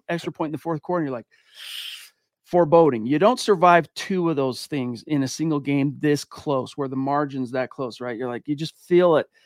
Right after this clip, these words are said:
And sure enough, the Bills, man, they jump right on it. I mean, Cook just marching down the field, and you're going, "Oh, man." But the def-,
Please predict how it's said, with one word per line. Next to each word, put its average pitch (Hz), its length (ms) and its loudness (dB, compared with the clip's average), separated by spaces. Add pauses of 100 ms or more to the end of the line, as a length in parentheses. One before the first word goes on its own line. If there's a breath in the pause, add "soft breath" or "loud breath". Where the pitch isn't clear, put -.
(280)
And 139 120 -8
sure 165 300 4
enough, 147 360 6
the 135 80 -12
Bills, 147 420 2
man, 135 240 4
they 127 100 4
jump 131 340 2
right 127 300 -2
on 123 280 0
it. - 140 -10
I 127 100 -14
mean, 120 320 -8 (180)
Cook 156 340 4 (220)
just 127 180 0
marching 151 480 8
down 135 220 6
the 120 80 0
field, 135 420 0 (480)
and 131 80 -4
you're 135 100 4
going, 143 200 6
"Oh, 107 320 6
man." 107 460 -2 (140)
But 175 460 2 (300)
the 160 60 -8
def-, 180 360 -2